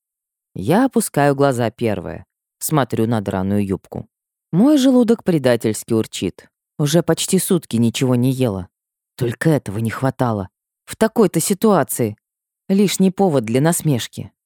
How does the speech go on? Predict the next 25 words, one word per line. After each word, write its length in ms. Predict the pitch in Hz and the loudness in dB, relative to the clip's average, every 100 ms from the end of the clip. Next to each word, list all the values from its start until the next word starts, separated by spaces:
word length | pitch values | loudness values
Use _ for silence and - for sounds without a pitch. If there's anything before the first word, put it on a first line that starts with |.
| _ _ - | _ _ -4
Теперь, 400 | 208 - 330 269 | -2 2 2 4
наверное, 560 | 226 202 233 190 156 | 4 4 2 2 2
и 80 | 143 | 2
обед 280 | 131 139 - | 2 0 0
пропустила. 800 | 131 117 120 - - 120 107 104 _ _ _ - | -4 -4 -6 -6 -4 -2 -2 -6 _ _ _ -12
Даже 340 | 156 175 165 147 | 0 2 2 2
если 280 | 143 147 | 0 -2
столовая 540 | 139 - 165 165 151 147 | -2 0 2 2 4 2
ещё 320 | 156 170 180 | 2 0 0
не 120 | 165 | 2
закрылась, 600 | 156 180 226 247 160 - _ _ | 0 0 0 0 -2 -6 _ _
как 280 | - 190 - | -4 -2 -2
я 80 | 147 | -2
туда 280 | 131 160 226 | 0 0 0
в 60 | |
таком 340 | 170 - 185 190 | -2 0 0 2
виде 260 | 196 127 | 0 -2
пойду? 460 | 117 135 120 101 90 _ _ _ - | -2 -2 -2 -6 -10 _ _ _ -4
Никак. 580 | 127 170 113 104 - _ _ _ - | -4 -2 -6 -8 -14 _ _ _ -10
Вещи 360 | 147 208 202 190 | 0 0 2 2
мои 220 | 175 160 | 2 2
только 300 | 170 160 160 | 0 -2 -4
к 100 | - | 0
вечеру 360 | 190 147 123 110 | 0 0 -2 -2
привезут. 580 | 120 117 117 107 - | -4 -4 -2 -4 -6